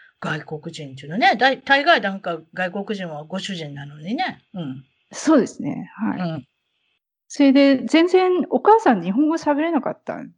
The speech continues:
Speaker 2: ですよね。
Speaker 1: うん。
Speaker 2: でもなんか、お-、お菓子かなんか作ってくれて、出してくれて、それで、
Speaker 1: うん。
Speaker 2: で、こ-、お子さんも、えーと、子供、えーと、クラスメートの子も、どっちかというとお母さんに似て、あの、金髪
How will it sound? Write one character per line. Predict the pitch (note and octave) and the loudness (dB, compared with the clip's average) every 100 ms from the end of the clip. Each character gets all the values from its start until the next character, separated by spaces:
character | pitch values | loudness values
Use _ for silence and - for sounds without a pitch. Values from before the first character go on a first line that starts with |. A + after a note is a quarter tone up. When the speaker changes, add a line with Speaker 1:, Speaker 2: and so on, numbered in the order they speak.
| - | -16
Speaker 2:
で | - | -16
す | - | -14
よ | - | -14
ね。 | - G3 G3+ _ _ _ - | -14 -16 -20 _ _ _ -2
Speaker 1:
う | F3+ G3 | 0 2
ん。 | |
Speaker 2:
で | D4+ | 2
も | B3+ - | 0 0
な | A3 | -2
ん | |
か、 | - D#3 - - _ _ - | 0 -2 -4 -14 _ _ -12
お-、 | B3+ - | -8 -2
お | A#3 | 2
菓 | G4 | 4
子 | G4+ | 2
か | - G#3 | 0 -2
な | E3+ | -2
ん | |
か | D#3 | -6
作 | - A3+ | -8 -12
っ | |
て | - - | -12 -14
く | E3 | -12
れ | - | -10
て、 | - - | -10 0
出 | G3+ | 0
し | F#3 | 0
て | - | -10
く | - | -18
れ | - - | -18 -14
て、 | - - B3+ - _ | -10 -10 -12 -18 _
そ | - F#3+ | -4 0
れ | - | 2
で、 | B3+ B3 | 2 0
Speaker 1:
う | C4 | -2
ん。 | _ - - - - - _ - | _ -20 -20 -18 -20 -20 _ 2
Speaker 2:
で、 | A#3+ A#3 A3+ | 4 6 2
こ-、 | - D4+ C#4+ - - | 0 0 0 -2 -4
お | B3 | 2
子 | F#4 | 2
さ | F4+ G4+ | 4 2
ん | G4 | 0
も、 | G4 G4 - - _ _ | 0 0 0 -2 _ _
え | G#3+ | 0
ー | G#3+ | 0
と、 | F3+ - | 0 -4
子 | - B3 | -2 2
供、 | C#4 D4+ D4+ - - - | 4 4 0 -12 -16 2
え | B3 | 4
ー | B3+ | 6
と、 | B3+ B3 | 2 0
ク | - D#4+ | 0 2
ラ | D#4+ | 2
ス | G#4 | 0
メ | G#4 | -2
ー | |
ト | C#4 | -2
の | G3 | -2
子 | F#3 | -4
も、 | E3+ F#3 E3 C#3 _ - | -2 -2 -2 -4 _ -6
ど | A3+ | -4
っ | |
ち | C4+ | 0
か | - G#4+ | 2 4
と | |
い | C#4 | 4
う | |
と | F#3+ | 2
お | E3+ | 2
母 | D4 D#4 | 2 4
さ | A#3 | 2
ん | E3 | 0
に | D#3+ | -4
似 | D#3+ | -4
て、 | - F3 D#3+ - - | 0 0 0 -4 -6
あ | F3 | -6
の、 | - - | -6 -8
金 | - F4+ F4+ | -2 0 2
髪 | F#4 | 2